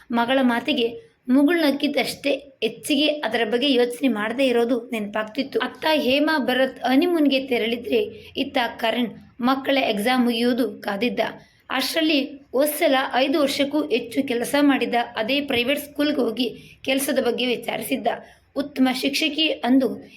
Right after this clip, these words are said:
ಎಲ್ಲರಿಂದ ಮೆಚ್ಚುಗೆ ಗಳಿಸಿದ ವತ್ಸಲಾಗೆ ಮತ್ತೆ ಖುಷಿಯಿಂದಲೇ ಅವಕಾಶ ಕೊಡಲು ಆಡಳಿತ ಮಂಡಳಿ ನಿರ್ಧರಿಸಿತು. ಪ್ರೀತಿಯ ಅಕ್ಕ ತಾಯಿ ಏನನ್ನುವರು ಅನ್ನೋ ಯೋಚನೆ ಒಂದು ಕಡೆ,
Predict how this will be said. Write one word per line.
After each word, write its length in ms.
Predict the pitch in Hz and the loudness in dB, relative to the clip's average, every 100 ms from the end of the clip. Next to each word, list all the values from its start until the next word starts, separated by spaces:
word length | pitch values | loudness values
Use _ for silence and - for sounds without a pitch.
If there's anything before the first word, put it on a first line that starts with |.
| - | -6
ಎಲ್ಲರಿಂದ 500 | 233 277 302 277 254 269 | 0 2 4 4 4 4
ಮೆಚ್ಚುಗೆ 420 | 233 - 285 302 | 2 0 0 2
ಗಳಿಸಿದ 380 | 269 247 214 233 | 2 -2 -2 0
ವತ್ಸಲಾಗೆ 800 | 226 233 - 254 254 240 233 - - - | 0 -2 -2 -2 0 0 -2 -4 -18 -6
ಮತ್ತೆ 360 | 247 254 - 269 | -4 -4 -2 -2
ಖುಷಿಯಿಂದಲೇ 840 | 269 262 - 277 226 269 226 - - - | 0 -2 2 0 0 0 0 -2 -14 -8
ಅವಕಾಶ 500 | 247 269 277 262 254 254 | 0 0 2 0 0 -2
ಕೊಡಲು 460 | 247 233 240 208 - | -2 -2 0 0 -2
ಆಡಳಿತ 500 | 226 240 262 269 269 | -2 0 2 0 0
ಮಂಡಳಿ 400 | 233 233 240 226 | -2 0 0 2
ನಿರ್ಧರಿಸಿತು. 720 | 262 247 202 214 214 294 - - | 4 2 0 -4 -2 -2 -2 -4
ಪ್ರೀತಿಯ 680 | - 294 330 330 294 285 277 - | -2 -2 0 0 0 2 0 -2
ಅಕ್ಕ 300 | 233 - - 233 | -8 -8 -12 -8
ತಾಯಿ 720 | 220 - 233 269 262 - - - | -8 -4 -2 0 0 -2 -12 -2
ಏನನ್ನುವರು 720 | 262 285 233 285 294 240 240 | 2 4 4 4 4 4 2
ಅನ್ನೋ 360 | 233 - 240 269 | -2 -2 2 4
ಯೋಚನೆ 460 | 220 233 240 302 | 4 0 0 0
ಒಂದು 320 | 294 254 240 247 | 2 2 0 -2
ಕಡೆ, 220 | 220 | -2